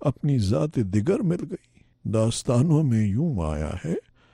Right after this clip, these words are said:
غرض، چھ مہینے حاتم کو اس شہر میں گزر گئے اور اس عرصے میں اس طرح سے پندرہ آدمی اس پہاڑ کی طرف گئے اور پھر نہ پھرے۔ اتفاقاً ایک شخص حاتم نامی وہاں تھا۔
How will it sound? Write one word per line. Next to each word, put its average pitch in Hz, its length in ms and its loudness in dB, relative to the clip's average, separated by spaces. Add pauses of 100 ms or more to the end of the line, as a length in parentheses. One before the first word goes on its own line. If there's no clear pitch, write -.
(560)
غرض، 202 300 0
چھ 190 420 2
مہینے 170 480 4
حاتم 143 540 2
کو 135 140 -2
اس 127 80 0
شہر 107 400 2
میں 98 140 0
گزر 98 380 0
گئے 151 200 2 (500)
اور 110 140 0
اس 120 180 2
عرصے 139 320 2
میں 135 160 0
اس - 180 -2
طرح 143 260 2
سے 127 180 0
پندرہ 113 480 4
آدمی 135 580 2 (400)
اس - 260 -2
پہاڑ 139 420 2
کی 110 140 -6
طرف 117 260 0 (140)
گئے 160 320 6
اور 107 240 2 (280)
پھر 185 340 2
نہ 101 180 -4 (140)
پھرے۔ 302 220 -2 (640)
اتفاقاً 135 1040 -2
ایک 131 200 -4
شخص - 400 -6 (180)
حاتم 165 400 0
نامی 101 300 0
وہاں - 380 -10
تھا۔ - 360 -20